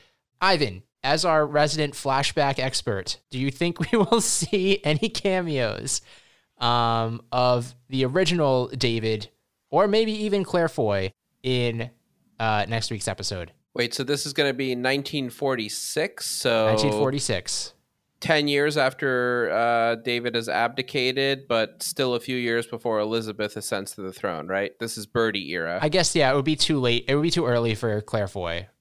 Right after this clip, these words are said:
Speaker 2: Okay. All right. Um, in that case, I'm gonna say that I would like to see David again. So, yes.
Speaker 1: Okay. I guess we shall see what happens. In the meantime, Ivan, if people want to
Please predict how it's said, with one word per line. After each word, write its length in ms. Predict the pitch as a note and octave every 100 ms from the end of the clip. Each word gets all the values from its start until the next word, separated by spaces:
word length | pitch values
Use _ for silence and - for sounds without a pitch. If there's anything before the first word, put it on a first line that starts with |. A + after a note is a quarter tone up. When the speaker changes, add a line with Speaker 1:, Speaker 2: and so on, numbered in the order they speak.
| _ -
Speaker 2:
Okay. 400 | A2 - F2+ D#2 _ -
All 100 | G#3
right. 240 | E3 C#3 - - - _
Um, 460 | D3 D3+ D3 D3 C#3 -
in 180 | D3+ D#3
that 240 | F3 G3
case, 760 | - F#3+ F3 F3 - - - - _ -
I'm 200 | D3+ E3
gonna 180 | E3 D#3
say 460 | - D3+ C#3+ C#3
that 260 | C#3 B2+ -
I 200 | A#2 A#2+
would 300 | A#2+ A#2+ A2+
like 680 | A#2+ A#2+ A#2 C3 C3+ C3 -
to 120 | B2
see 600 | - - A#2 G#2+ G#2+ G#2+ _ A2
David 380 | A#2+ A2+ G2 F#2+
again. 400 | F#2 F2+ F2 F#2+ _ _
So, 280 | - A#2 G#2
yes. 580 | G2+ G#2+ - - - - _ -
Speaker 1:
Okay. 440 | B2 D3+ C#3+ - - _ _ -
I 60 | A2+
guess 200 | A#2+ -
we 100 | B2
shall 220 | A2 B2+
see 240 | A#2+ C3 C3
what 140 | B2+
happens. 580 | B2 B2+ B2+ G2+ G2+ A#2
In 160 | G#3+
the 60 | A3+
meantime, 520 | F#3+ A3+ - C#3+ B2
Ivan, 420 | A#2 A2+ A2+ A2+ A2+
if 160 | A#2+
people 340 | - F#3 F#3 F3
want 260 | D#3+ C3+ -
to 600 | - B2 A#2+ A#2+ A#2